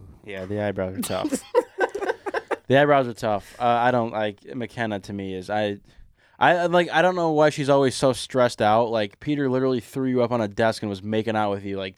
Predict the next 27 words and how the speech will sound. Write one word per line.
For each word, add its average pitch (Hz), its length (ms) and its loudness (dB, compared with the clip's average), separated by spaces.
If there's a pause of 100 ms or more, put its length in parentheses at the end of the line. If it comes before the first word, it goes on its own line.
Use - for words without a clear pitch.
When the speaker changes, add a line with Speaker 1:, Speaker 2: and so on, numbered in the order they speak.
Speaker 1:
two 127 160 -12
weeks 110 300 -10
ago. 127 380 0 (400)
So 120 160 -4
let's, 117 180 0
like, 120 160 -4
pump 123 260 -8
the 120 80 -2
brakes 113 360 -2
on, 107 120 -4
you're 107 160 -4
like, 98 220 -4 (340)
"I 143 60 2
don't 139 160 4
get 135 180 0
time 127 260 2
with 131 120 0
him." 135 80 -2
Like, 104 140 -2
you 131 100 -2
got 127 460 -2
more 113 240 0
than 104 160 -4
time 110 340 0
with 90 160 -12
him. 90 360 -8 (420)
So, 101 360 2